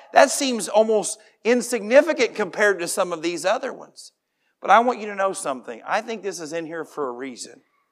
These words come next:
I think it is in here for you and I to realize that even though my problems might not be as big as someone else, the Lord cares.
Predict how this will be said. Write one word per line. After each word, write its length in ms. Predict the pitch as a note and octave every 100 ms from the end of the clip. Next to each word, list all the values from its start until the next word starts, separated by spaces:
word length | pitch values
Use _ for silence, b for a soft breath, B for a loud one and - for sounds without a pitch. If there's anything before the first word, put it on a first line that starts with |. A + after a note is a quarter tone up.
| _ _ b b b -
I 140 | G3
think 180 | A3+ G#3+
it 100 | G3+
is 180 | E3+ D3+
in 140 | G3
here 180 | F#3 F#3
for 160 | F3 D3+
you 180 | E3
and 80 | F#3
I 160 | E3+ E3
to 80 | D3
realize 600 | D3+ D#3+ C#3+ B2 B2+ A#2+
that 140 | C3
even 260 | E3 G3+ G#3
though 160 | G3+
my 220 | F3+ E3 E3
problems 520 | - E3 E3 E3 D3+
might 240 | D#3+ D3+
not 220 | D#3 C#3
be 100 | D3
as 100 | C#3
big 260 | C3+ C3+ C3+
as 140 | B2+
someone 320 | - C#3+ C3+ B2+
else, 380 | A#2+ G#2 - _ _ _ _ _ _
the 80 | B2
Lord 340 | A#2+ B2 B2
cares. 640 | - A#2+ G2+ - - - -